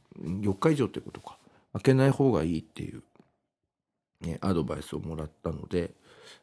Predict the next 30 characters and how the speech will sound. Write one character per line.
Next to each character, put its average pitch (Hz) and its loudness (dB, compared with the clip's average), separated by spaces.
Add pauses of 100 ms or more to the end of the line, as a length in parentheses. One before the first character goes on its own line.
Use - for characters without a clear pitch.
(120)
え 107 -6
ー、 98 -4
ち - -6
ょ - 0
っ - -2
と 98 0
今 87 0
そ 92 -4
れ 101 2
を、 98 2 (340)
お 92 -6
ー、 - -4 (1200)
心 101 2 (460)
の 95 0
中 101 -2
に 76 -4
留 95 -2
め 98 0
な 98 0
が 82 -2
ら 82 -6
や 85 -6
っ - -8
て - -6
る 85 -2
ん 80 -6
で 76 -8
す - -14
け - -6
ど、 78 -6